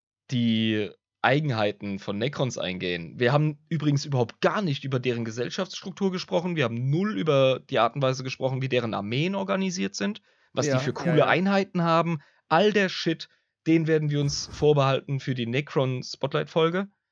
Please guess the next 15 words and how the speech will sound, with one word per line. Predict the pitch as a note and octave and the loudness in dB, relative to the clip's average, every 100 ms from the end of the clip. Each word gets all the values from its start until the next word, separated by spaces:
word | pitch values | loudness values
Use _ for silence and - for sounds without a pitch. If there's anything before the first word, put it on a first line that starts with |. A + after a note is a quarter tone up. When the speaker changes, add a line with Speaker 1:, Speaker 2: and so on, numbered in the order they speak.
| _ _ _ - | _ _ _ 0
Speaker 2:
Mhm. | |
Speaker 1:
Jetzt | D#3 C4+ - | 0 0 0
haben | C#3+ | 0
wir | C#3+ C#3+ | 2 2
jetzt | C#3 - | 0 -2
einfach | C#3 D3 D3 C3 | -2 -2 -2 -2
nur | D3 D3+ | 0 0
mal | D#3 D3+ D3 D3+ - - _ _ C#3+ | 0 2 2 0 -2 -10 _ _ -6
die | C3+ C3+ C3+ _ | -4 -4 -8 _
Vorgeschichte | - E3 G3 F3 - A#2+ - G#2+ F#2 E2+ - - | -4 -2 -2 -4 -4 -6 -4 -2 0 -2 -8 -6
der | A2+ | -4
Galaxie | A2+ G#2+ G2 - D3+ G3 | -2 -4 -4 -4 -4 -4
besprochen | F#3+ - G#2 - D3 | -6 -6 -8 -4 -6
und | - C3+ B2+ - | -4 -4 -6 -8
die | D#3+ G3 A3 | -4 -2 -4